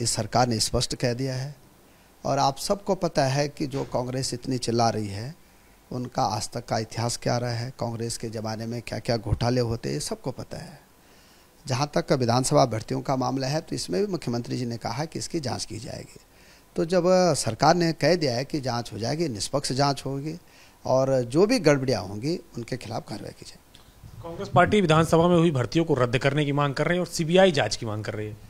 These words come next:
Speaker 1: देखिए, मैंने कहा कि भाई, जब जाँच के लिए आदेश हो गए हैं, मुख्यमंत्री जी ने कह दिया है कि हम हर प्रकार की जाँच कराएंगे, हर स्तर की जाँच कराएंगे,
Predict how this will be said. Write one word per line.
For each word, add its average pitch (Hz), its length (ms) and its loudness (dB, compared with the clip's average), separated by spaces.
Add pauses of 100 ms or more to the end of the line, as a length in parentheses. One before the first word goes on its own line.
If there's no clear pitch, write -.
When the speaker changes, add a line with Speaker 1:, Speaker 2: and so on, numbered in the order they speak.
(160)
Speaker 1:
देखिए, 202 200 0
मैंने 190 220 4
कहा 185 300 0
कि 233 160 -4
भाई, 269 180 -6
जब 220 200 -2 (380)
जाँच 156 380 2 (720)
के 156 80 4
लिए 151 120 8
आदेश 127 460 0
हो 135 140 2
गए 135 180 4
हैं, 107 220 -2
मुख्यमंत्री 123 520 -10
जी 131 80 -6
ने 131 120 -8
कह 113 180 -8
दिया 131 160 -4
है 151 60 -2
कि 143 140 -6
हम 120 180 -4
हर 139 160 -4
प्रकार 120 360 -4
की 117 120 -6
जाँच 110 240 -2
कराएंगे, 104 600 -8 (400)
हर 190 160 6
स्तर - 260 4
की 156 140 2
जाँच 113 260 0
कराएंगे, 107 540 -8